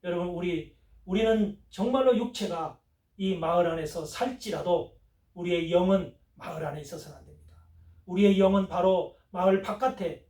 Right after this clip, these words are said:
주님을 만날 항상 그런 준비를 하고 있어야 되고 주님의 모든 것을 기적과 바로 이적을 체험하는 그러한 마을 바깥의 삶을 우리가 살아야 될 줄 믿습니다.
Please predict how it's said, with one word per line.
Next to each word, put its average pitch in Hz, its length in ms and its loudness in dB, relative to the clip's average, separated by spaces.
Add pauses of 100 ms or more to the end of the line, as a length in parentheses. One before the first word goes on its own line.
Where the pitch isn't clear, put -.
(260)
주님을 262 340 2
만날 170 480 -4 (220)
항상 294 560 0
그런 208 260 2
준비를 220 400 -6
하고 185 140 -8
있어야 160 240 -12
되고 151 320 -20 (400)
주님의 214 480 2
모든 302 580 2
것을 226 400 -2 (220)
기적과 202 680 -4 (380)
바로 175 240 0
이적을 180 460 -4
체험하는 240 580 0 (240)
그러한 190 480 -6 (160)
마을 170 260 -4
바깥의 143 420 -12
삶을 214 640 -2
우리가 165 280 -8
살아야 160 320 -10
될 143 160 -12
줄 135 240 -18
믿습니다. - 520 -16